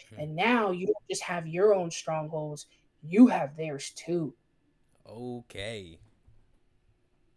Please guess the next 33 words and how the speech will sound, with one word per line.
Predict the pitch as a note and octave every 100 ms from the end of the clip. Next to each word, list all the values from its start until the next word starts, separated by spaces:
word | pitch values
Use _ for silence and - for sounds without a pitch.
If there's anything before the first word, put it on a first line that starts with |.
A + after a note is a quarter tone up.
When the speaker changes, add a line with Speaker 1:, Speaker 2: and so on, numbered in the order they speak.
| _ _ -
Speaker 1:
Okay. | - A2 B2 B2+ F2 _ _ _ _ _ _ _ _ _ -
Speaker 2:
<laughs> | - - - - -
Speaker 1:
And | A2
before | G#2+ - B2+
we | B2+ D3
even | C3+ A2 G#2
go | B2 A2+
in | A2
that | - -
direction, | A2+ A#2 - G#2+
I | A2+
wanna | B2 A2
add | A2+ A2+ _
this | A2+ -
on | A2+ G#2+
as | F#2 F2
well | F#2 G#2 A#2 F2+ _ _ _ _
to |
what | G2
you | F#2+
were | F#2
just | F2+ -
talking | F#2+ F#2 E2+
about. | E2 - _ _ _ -
And | F#2
now | A2+ B2
I |
wanna | A#2+ A2
talk | - G#2 G2
to | - G2 F2+ F2+
both | F#2+ F2+
the |
brothers | F#2 G2 F#2+ F#2